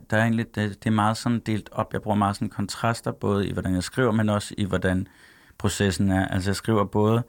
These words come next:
meget intuitivt. Jeg freestyler altid på numrene og ser, hvad der kommer ud af det, og der kommer tit nogle linjer, som jeg synes er spændende, og som guider mig hen imod, hvor er det, jeg gerne vil hen, eller hvor er det,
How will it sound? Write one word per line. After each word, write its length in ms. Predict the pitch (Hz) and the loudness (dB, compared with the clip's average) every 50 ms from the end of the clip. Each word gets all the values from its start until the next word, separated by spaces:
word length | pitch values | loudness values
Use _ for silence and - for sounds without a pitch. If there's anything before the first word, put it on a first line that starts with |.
| - - - - - - | -6 -14 -14 -14 -6 -2
meget 260 | - 98 92 92 101 | 0 2 2 2 2
intuitivt. 760 | 101 - - - 127 131 139 139 - - - 135 - - - - - | 0 -2 -2 0 2 2 2 0 -2 -4 -4 -6 -6 -8 -10 -6 -6
Jeg 100 | 104 - | -4 -4
freestyler 600 | - - 110 110 110 - - 120 110 107 104 104 | -2 0 0 0 0 0 0 0 0 0 0 0
altid 420 | - - 110 - - - - 113 | 0 -2 -2 -4 -4 -6 -6 -6
på 360 | - - - 107 101 95 95 92 _ - _ - _ _ - - - _ _ - | -4 -2 -2 0 0 0 -2 -4 _ -16 _ -20 _ _ -20 -20 -20 _ _ 0
numrene 540 | 104 104 98 101 107 107 110 110 104 92 87 | 2 2 4 4 4 4 4 2 2 0 0
og 100 | 90 - | -2 -2
ser, 220 | - - 110 98 | 0 0 0 2
hvad 100 | 95 90 | 2 0
der 80 | 90 90 | -2 -2
kommer 280 | - - 98 98 98 | -2 -2 0 0 0
ud 180 | - 110 113 104 | 0 0 0 0
af 140 | - 95 92 | -2 -2 -2
det, 160 | - 95 90 | -2 0 0
og 60 | 90 | -2
der 60 | - | -2
kommer 260 | - - - 95 90 | -4 -2 -2 -2 -2
tit 200 | 85 - - 98 | -2 -2 -4 -2
nogle 180 | - 98 101 95 | 0 0 0 2
linjer, 320 | 92 101 101 101 107 110 | 2 2 4 4 2 2
som 180 | 104 - - - | 0 -2 -4 -6
jeg 80 | 95 90 | -6 -6
synes 200 | 92 98 92 92 | -6 -8 -8 -8
er 40 | |
spændende, 520 | 92 - - 104 104 104 104 107 110 110 - - | -8 -4 0 2 2 4 4 2 2 0 -2 -4
og 160 | 107 - - | -6 -6 -4
som 240 | - 95 95 92 87 - - - - - - - - - - - - - - _ _ _ - | -2 -2 -2 -2 -4 -8 -14 -20 -20 -20 -20 -20 -20 -20 -20 -20 -20 -20 -20 _ _ _ -4
guider 300 | - 95 87 87 90 98 | 0 2 2 2 2 2
mig 160 | 95 95 90 87 | 2 2 2 2
hen 280 | 82 - 113 107 95 | 0 0 0 2 2
imod, 320 | 85 98 98 95 95 90 - | 2 2 2 0 0 -2 -4
hvor 300 | - - - 104 98 95 | -6 -4 -2 2 2 4
er 100 | 92 92 | 4 2
det, 240 | 90 98 95 90 - - | 2 0 0 -2 -2 -6
jeg 260 | - - 87 92 90 - | -6 -4 -2 -2 -2 0
gerne 240 | - 87 85 87 87 | -2 0 0 0 0
vil 80 | 87 | -2
hen, 180 | 85 85 92 90 85 | 0 0 0 0 0
eller 140 | 85 87 87 | 0 -2 0
hvor 140 | 92 95 | 2 2
er 60 | 90 90 | 2 2
det, 200 | 85 90 87 | 0 -2 -4